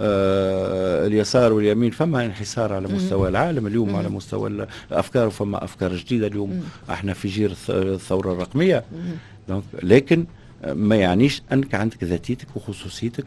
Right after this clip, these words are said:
Speaker 1: و، آه، توجهك الفكري.
Speaker 2: أنت اليوم كان يسألك، آه، شخص يقول لك اليوم بخلاف البورقيبية، لا ريفيرونس يعني هذه، آه، يعني ان parti بورقيبيان اي bourguibiste، يعني و-، وهو سلال، آه، سليل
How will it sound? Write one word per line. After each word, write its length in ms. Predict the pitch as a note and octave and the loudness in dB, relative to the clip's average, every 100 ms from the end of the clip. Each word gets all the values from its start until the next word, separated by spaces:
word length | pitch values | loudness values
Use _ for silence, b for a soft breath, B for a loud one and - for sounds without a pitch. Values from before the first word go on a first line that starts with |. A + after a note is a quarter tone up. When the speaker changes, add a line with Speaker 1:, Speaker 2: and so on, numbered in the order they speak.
| A#2+ | -2
Speaker 1:
و، 180 | C#3+ E3+ - b b - - C#3 | -2 -2 -10 b b -20 -12 -4
آه، 140 | B2 | -4
توجهك 420 | - C3 B2+ A#2+ | -2 -2 -2 -4
الفكري. 300 | - A2 - - - | -6 -8 -10 -14 2
Speaker 2:
أنت 220 | C4 C4 A3+ | 2 4 2
اليوم 260 | G3+ C4+ | 2 2
كان 220 | B3 G#3 | 2 2
يسألك، 540 | G#3+ A3+ F#3+ F#3 F3+ F3+ | 2 2 0 0 -2 2
آه، 220 | E3+ D#3 | 2 2
شخص 380 | - G#3 - - | -2 -6 -6 -8
يقول 240 | - G3+ | -4 -4
لك 160 | F#3 F#3 | -2 0
اليوم 380 | F3+ G3+ C4 G3+ | 0 2 2 2
بخلاف 520 | F3+ A#3 C#4 C4 - F#3+ | 2 4 4 4 2 6
البورقيبية، 960 | F3 D3 G#3+ D#3+ F3+ E3+ G3+ E3+ D#3+ | 6 8 6 6 4 6 6 4 0
لا 180 | - - | -2 -4
ريفيرونس 640 | E3 - F3 G3+ F#3 - - | -4 -2 2 2 2 -2 -4
يعني 240 | D3+ D#3+ | -6 -2
هذه، 500 | D#3+ D#3+ G3+ F3 F3+ B B B | -2 0 2 2 2 B B B
آه، 340 | E3+ E3 D#3 D3 | -2 0 0 -2
يعني 440 | E3 E3 E3 - | -2 -2 -4 -2
ان 80 | F3 F3+ | -2 -2
parti 440 | F3 - G#3 G3 | -4 -4 0 0
بورقيبيان 600 | D#3 G3 F3 F#3 F3+ A#3+ | 2 2 2 2 4 2
اي 160 | A#3+ G#3+ | 4 4
bourguibiste، 800 | F#3 F3+ F#3 F#3+ G3 - - - - | 6 4 6 6 4 0 -6 -8 -2
يعني 320 | E3 D#3+ F3 | 0 0 2
و-، 60 | |
وهو 560 | F3 G3 F#3+ G3 G3 G3+ B B | 4 6 4 6 6 4 B B
سلال، 580 | - G#3+ G#3 A3+ A3+ G#3 B B B - | -2 4 8 8 6 0 B B B 0
آه، 160 | F3+ | 2
سليل 460 | - G#3 G3+ C4 | 4 6 6 2